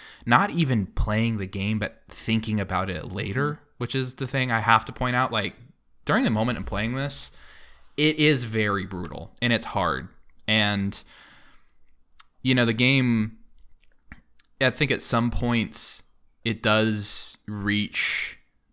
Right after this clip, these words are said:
I mean, it reaches those levels that you do see in really great moments that, you know, do feature, you know, very brutal things and very,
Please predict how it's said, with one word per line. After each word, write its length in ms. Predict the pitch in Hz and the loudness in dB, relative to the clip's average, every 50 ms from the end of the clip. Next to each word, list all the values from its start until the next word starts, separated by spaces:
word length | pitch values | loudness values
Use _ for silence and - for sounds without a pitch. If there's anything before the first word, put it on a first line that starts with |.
| _ _ 50 52 58 | _ _ -12 -6 -2
I 180 | 87 117 123 131 | 2 2 2 2
mean, 60 | 139 143 139 | 2 2 2
it 40 | |
reaches 340 | 127 123 143 - - - 139 | 2 4 2 2 2 0 0
those 240 | 117 117 110 104 101 | 2 2 0 2 2
levels 320 | 104 104 110 120 117 107 | 2 2 2 2 0 0
that 80 | - 107 | 0 -2
you 160 | 92 104 101 95 | -2 -2 -4 -2
do 240 | - 107 113 113 | 0 0 0 0
see 320 | 107 - - - 107 107 92 | 0 -4 -2 0 0 0 0
in 140 | 82 92 95 | 0 -2 -2
really 220 | 98 98 98 98 | -2 0 0 -2
great 260 | 95 - 98 92 - | -2 -2 -4 -4 -2
moments 520 | - 98 98 95 98 92 90 87 - - - | -4 -4 -4 -2 -4 -4 -4 -4 -4 -4 -2
that, 260 | - 98 92 82 - | -2 -2 -4 -2 -4
you 100 | 95 98 | -6 -6
know, 120 | 95 90 95 | -6 -6 -6
do 160 | 92 98 92 | -6 -8 -8
feature, 640 | - - 98 92 - - 104 98 92 90 90 95 - - - - - - - - - - - - - - - - - - - | -6 -6 -6 -6 -6 -6 -6 -4 -4 -4 -6 -8 -10 -14 -20 -20 -20 -20 -18 -16 -16 -14 -12 -14 -14 -16 -18 -20 -20 -18 -10
you 140 | - 107 107 | -6 -4 -2
know, 80 | 101 | -2
very 320 | 95 95 104 101 101 95 95 | 0 0 0 2 2 0 -2
brutal 400 | 90 - 107 98 101 95 92 87 | -2 -2 -4 -2 -2 -2 -2 -4
things 540 | - - - 98 95 92 90 90 87 87 98 | -4 -4 -4 -2 -2 -2 -4 -6 -6 -6 -6
and 200 | 95 92 92 90 | -6 -6 -4 -4
very, 260 | 92 90 90 90 | -4 -4 -4 -4